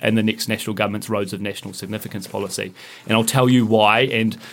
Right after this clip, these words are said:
it's because it's absolutely necessary for our region. And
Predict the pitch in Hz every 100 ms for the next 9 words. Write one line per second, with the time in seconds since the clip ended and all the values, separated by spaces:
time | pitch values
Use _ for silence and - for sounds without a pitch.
0 | - - 113 123 - 120 113 120 107 113
1 | 107 104 101 104 110 113 113 110 117 113
2 | 113 120 147 160 - - - 107 104